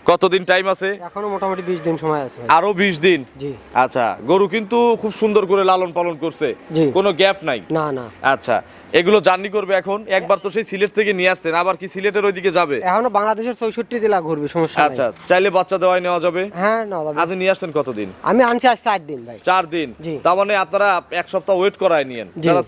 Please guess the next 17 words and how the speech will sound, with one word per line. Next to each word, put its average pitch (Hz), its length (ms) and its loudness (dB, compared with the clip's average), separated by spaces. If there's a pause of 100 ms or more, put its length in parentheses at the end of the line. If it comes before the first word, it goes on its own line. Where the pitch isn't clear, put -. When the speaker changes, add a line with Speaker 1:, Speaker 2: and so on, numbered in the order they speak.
(140)
Speaker 1:
দূরের 202 220 4
কাস্টমার। 165 380 -2
ঢাকার 233 240 4
আশপাশে 220 360 -2
হলে 269 240 0 (360)
আজকালই 202 400 2
নিয়ে 170 180 -4
যাবেন, 120 240 -4
এটা 175 140 0
Speaker 2:
জি। 202 60 4
Speaker 1:
আমার 233 180 4
পরামর্শ। 165 460 -2
Speaker 2:
হ্যাঁ। 160 220 -4 (760)
Speaker 1:
এটার 185 280 4
দুধের 190 220 2
আইডিয়া 175 220 2
কেমন? 170 300 -4